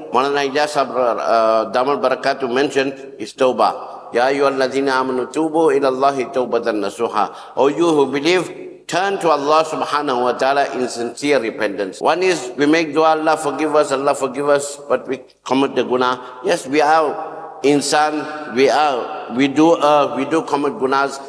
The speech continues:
We may ask Allah for forgiveness now and then we commit the same guna. But again, we have to lift our hands and ask from Allah. Allah is most forgiving, Allah is most merciful, and Allah is most kind. So turn to Allah subhanahu wa ta'ala and ask Allah ta'ala for forgiveness.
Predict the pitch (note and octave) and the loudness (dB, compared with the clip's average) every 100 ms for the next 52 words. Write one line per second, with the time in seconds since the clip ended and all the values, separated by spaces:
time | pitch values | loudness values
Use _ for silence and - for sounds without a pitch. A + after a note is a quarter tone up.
0 | - _ B2+ C#3 C#3+ C3+ D3+ D#3+ D3 D3 | -20 _ 0 2 4 2 0 0 0 0
1 | C#3+ A#2+ C3 B2+ C#3+ C3+ C#3 C3+ C3+ C3+ | 0 -6 -6 -4 -2 -2 0 0 0 0
2 | C3 C3 B2+ A#2+ C3+ D3 C#3 A#2 C3+ B2+ | 0 -2 -2 -2 0 0 -2 -2 -2 0
3 | C3+ C3 B2+ - - _ B2+ - D3 C#3+ | 0 0 -2 -10 -14 _ -2 0 -2 2
4 | F#3 F#3 D#3+ D#3 C#3+ C3+ D3+ D#3 C3+ C3 | 2 2 2 0 0 -2 -2 2 0 0
5 | C3 C#3 B2+ B2+ C3 - B2 A#2+ B2 B2 | -2 -4 -2 0 -2 -2 -6 -2 2 0
6 | - - - C#3 F3 E3+ D3+ B2+ C#3 F3+ | -2 -14 -4 -2 2 2 0 0 2 2
7 | - C#3+ C3 C#3+ C#3+ G#2+ C#3 C#3+ C3+ A2+ | 0 -2 0 0 0 0 2 2 0 0
8 | B2+ B2 C3 D#3 D#3 C#3 C3 A#2+ B2 C3+ | 0 0 -2 0 -2 -2 -2 -2 0 0
9 | C#3+ C#3+ A2 A#2 A2 - A#2+ G2+ - - | 2 0 0 -2 -2 -4 -6 -6 -10 -20
10 | _ - A#2 A#2+ - D3+ F3+ D3+ D3 C3+ | _ -6 -2 -2 0 -2 0 0 0 2
11 | D3 - B2+ B2 C#3 C#3 B2+ C3 C#3 D3 | 0 0 -2 0 0 0 0 0 2 0
12 | D3 - - - A#2+ G#2 D3+ D#3 B2 B2 | -2 -10 -8 -4 -2 2 0 0 -2 -2
13 | A#2+ B2 C3+ C3 C#3 D3 G#2+ F#2+ G#2+ G2+ | 0 0 0 0 0 0 -2 -2 0 0
14 | F#2+ - | -4 -8